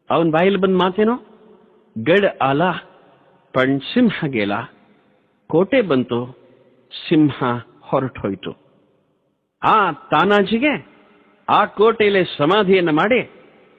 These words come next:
ಅದಕ್ಕೆ ಸಿಂಹಗಡ ಅಂತ ಹೆಸರಿಟ್ಟ ಶಿವಾಜಿ. ಅದು ನಮ್ ತೀರ್ಥಕ್ಷೇತ್ರ.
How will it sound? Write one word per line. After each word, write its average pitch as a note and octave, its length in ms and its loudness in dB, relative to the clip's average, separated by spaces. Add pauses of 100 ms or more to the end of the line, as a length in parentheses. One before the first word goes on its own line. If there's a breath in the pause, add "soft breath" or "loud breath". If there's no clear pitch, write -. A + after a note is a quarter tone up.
(200)
ಅದಕ್ಕೆ D#3+ 340 0
ಸಿಂಹಗಡ G3 560 2
ಅಂತ C#3+ 220 0
ಹೆಸರಿಟ್ಟ D3 440 -4
ಶಿವಾಜಿ. G#2+ 640 -6 (720)
ಅದು B2 140 -2
ನಮ್ A2 160 0
ತೀರ್ಥಕ್ಷೇತ್ರ. B2 680 -4